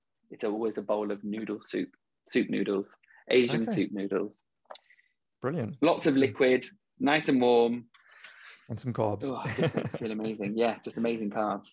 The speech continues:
Speaker 2: Excellent. Favorite se-, season of the year to run in? And I think we may have answered this already.
Speaker 1: <sighs> Yeah. Sunny winter weather.
Speaker 2: Sunny winter. <laughs> Brilliant. Excellent. Listen, Sam, um, final chance for you just to kind of add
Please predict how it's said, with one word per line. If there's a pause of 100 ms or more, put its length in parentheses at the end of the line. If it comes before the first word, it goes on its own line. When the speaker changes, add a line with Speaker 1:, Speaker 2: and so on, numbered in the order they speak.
(480)
Speaker 2:
Excellent. (120)
Favorite
se-,
season
of
the
year
to
run
in? (180)
And
I
think
we
may
have
answered
this
already.
Speaker 1:
<sighs> (800)
Yeah. (760)
Sunny
winter
weather. (320)
Speaker 2:
Sunny
winter. (600)
<laughs>
Brilliant.
Excellent. (260)
Listen,
Sam,
um, (120)
final
chance
for
you
just
to
kind
of (160)
add